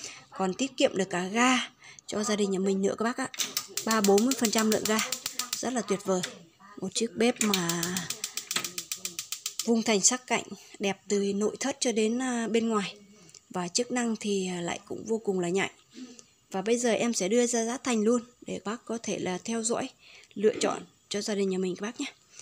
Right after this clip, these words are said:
Chiếc bếp này thì, à, bên em đang bán với giá là hai triệu tám trăm nghìn đồng.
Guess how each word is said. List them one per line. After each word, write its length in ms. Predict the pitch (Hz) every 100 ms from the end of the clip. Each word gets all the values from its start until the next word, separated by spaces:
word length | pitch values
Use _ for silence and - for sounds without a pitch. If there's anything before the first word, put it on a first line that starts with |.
| - - -
Chiếc 120 | - 277
bếp 180 | 311
này 260 | 311 254 208
thì, 200 | 208 202
à, 160 | 196 190
bên 160 | 220
em 200 | 240 240
đang 160 | 233 226
bán 220 | 208 208
với 100 | 247
giá 240 | 240 202 214
là 120 | 226
hai 280 | 190 220 220
triệu 220 | - -
tám 220 | - 185
trăm 160 | 247 240
nghìn 180 | 220
đồng. 180 | 202 190